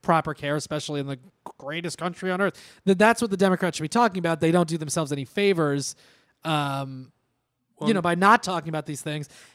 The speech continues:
Speaker 1: And they also just assume that because the Republican bill is unpopular, that's enough. But the Democrats, like I've been saying,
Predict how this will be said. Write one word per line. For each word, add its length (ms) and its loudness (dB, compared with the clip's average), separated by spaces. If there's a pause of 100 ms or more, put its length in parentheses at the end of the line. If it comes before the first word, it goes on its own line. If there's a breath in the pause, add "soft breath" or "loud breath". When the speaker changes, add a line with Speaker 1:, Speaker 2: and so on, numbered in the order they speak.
Speaker 1:
And 140 4
they 100 12
also 800 8 (320)
just 400 4
assume 720 4 (100)
that 220 0
because 540 0
the 60 -6
Republican 460 -4
bill 180 -2
is 100 -4
unpopular, 640 -4 (280 soft breath)
that's 320 2
enough. 300 4
But 120 0 (160)
the 80 -8
Democrats, 600 0 (160)
like 240 -12
I've 80 -4
been 120 -6
saying, 320 -2